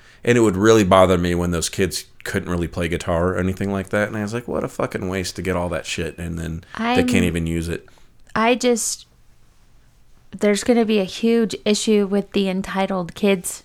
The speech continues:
Speaker 2: nowadays. Like, a, a perfect example is my friend Jamie. She posted, like, a couple days ago a
Speaker 1: You don't
Speaker 2: picture of this huge, what?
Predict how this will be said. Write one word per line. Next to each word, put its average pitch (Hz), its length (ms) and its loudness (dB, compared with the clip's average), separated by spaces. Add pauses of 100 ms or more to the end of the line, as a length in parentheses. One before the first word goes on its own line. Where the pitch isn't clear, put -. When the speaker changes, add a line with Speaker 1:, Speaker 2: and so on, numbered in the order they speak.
Speaker 2:
nowadays. 214 720 0
Like, 190 320 -2
a, - 240 -4
a 214 40 0
perfect 277 380 2
example 202 560 2
is 202 140 -2
my 185 140 0
friend 196 280 -2
Jamie. 190 480 -2 (500)
She 247 200 0
posted, 214 480 4
like, 196 160 2
a 190 60 -4
couple 196 340 -2
days 190 280 2
ago 190 460 -2 (320)
a - 80 -2
Speaker 1:
You 214 60 0
don't 202 100 4
Speaker 2:
picture 202 280 2
of 185 140 2
this 185 200 -4
huge, 208 720 0
what? 277 260 -4